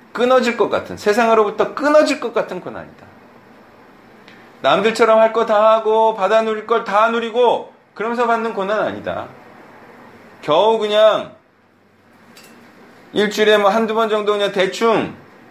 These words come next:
이런 정도의 고난이면 그건 고생이지 고난이라고 말하지 않잖아요.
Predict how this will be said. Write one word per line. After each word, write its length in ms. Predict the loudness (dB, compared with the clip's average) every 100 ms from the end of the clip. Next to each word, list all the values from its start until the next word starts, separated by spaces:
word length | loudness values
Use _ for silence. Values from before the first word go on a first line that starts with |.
| -20 -20 -20 -20 -20 -20 -20 -14 -2
이런 260 | 0 2
정도의 380 | 2 2 2 2
고난이면 840 | 0 0 0 0 0 0 0 -4 -10 -6
그건 180 | -6
고생이지 600 | 0 0 2 2 0 -2
고난이라고 540 | -4 0 2 2 2 2
말하지 340 | 2 0 -2
않잖아요. 420 | -6 -8 -14 -16